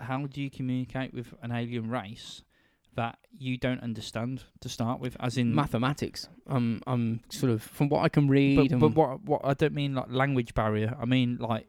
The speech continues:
Speaker 1: you don't know what they are. You
Speaker 2: Yeah,
Speaker 1: don't
Speaker 2: yeah.
Speaker 1: know their thought of, um, um, the way they think is gonna be completely different to ours. It's like, it's like if you could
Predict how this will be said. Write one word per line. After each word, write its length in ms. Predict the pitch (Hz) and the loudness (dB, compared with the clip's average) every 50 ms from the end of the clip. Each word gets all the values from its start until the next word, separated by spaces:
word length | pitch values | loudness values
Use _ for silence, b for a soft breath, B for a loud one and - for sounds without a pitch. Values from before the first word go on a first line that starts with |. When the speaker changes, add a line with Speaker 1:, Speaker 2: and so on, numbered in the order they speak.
| _ _ | _ _
Speaker 1:
you 160 | _ 131 127 139 | _ -6 -6 0
don't 220 | - 180 185 165 | 2 0 0 2
know 100 | 156 143 | 0 -2
what 300 | 127 123 127 110 - 120 | 0 0 0 0 0 -2
they 160 | 123 107 104 | -4 -2 -2
are. 320 | 107 117 123 139 143 139 - _ - - _ _ | -2 -2 -4 -4 -6 -6 -10 _ -20 -20 _ _
You 100 | - 151 | -4 -4
Speaker 2:
Yeah, 60 | 135 | 0
Speaker 1:
don't 140 | 117 147 143 | 0 0 0
Speaker 2:
yeah. 180 | 110 139 135 123 | 2 2 2 2
Speaker 1:
know 260 | 120 120 127 127 127 139 143 b b b b b b b b b b b b _ _ _ - | 2 0 -2 -6 -8 -8 -10 b b b b b b b b b b b b _ _ _ -2
their 240 | 147 156 156 170 | 2 4 4 4
thought 340 | 156 - - 175 160 156 147 | 2 4 6 6 6 6 4
of, 180 | 143 131 - - _ _ _ _ _ | 0 -2 -4 -14 _ _ _ _ _
um, 640 | - 143 135 131 131 127 127 120 120 120 120 120 - - _ _ - _ | 2 2 4 4 4 2 2 0 0 0 -2 -4 -8 -14 _ _ -18 _
um, 480 | - 131 127 123 123 117 113 113 - - _ _ _ _ _ _ _ _ _ _ _ _ _ _ | -2 0 2 2 2 2 0 0 -2 -8 _ _ _ _ _ _ _ _ _ _ _ _ _ _
the 200 | - 95 131 139 | -16 -6 -4 0
way 220 | 135 147 151 160 160 | 2 4 4 4 4
they 220 | 151 151 151 147 | 4 4 2 2
think 300 | 131 - 160 135 117 - | 2 2 0 0 2 0
is 120 | 117 104 - | -2 -2 0
gonna 160 | - 131 120 | 0 0 2
be 100 | 117 113 | 2 0
completely 440 | - - 113 - - 131 - - 117 | 0 0 0 2 0 0 0 -2 -4
different 280 | - 120 - 127 - - | -6 -4 -4 -6 -6 0
to 100 | 117 113 | 2 4
ours. 220 | 120 135 147 147 | 4 4 4 2
It's 120 | - 143 - | 0 -2 0
like, 160 | 175 160 - | 0 0 0
it's 120 | 151 - | -2 0
like 260 | 180 160 156 147 - - | 2 2 2 2 0 -4
if 140 | 139 - | -4 0
you 120 | 156 147 135 | 0 0 0
could 240 | - 151 135 123 | 2 -2 -4 -4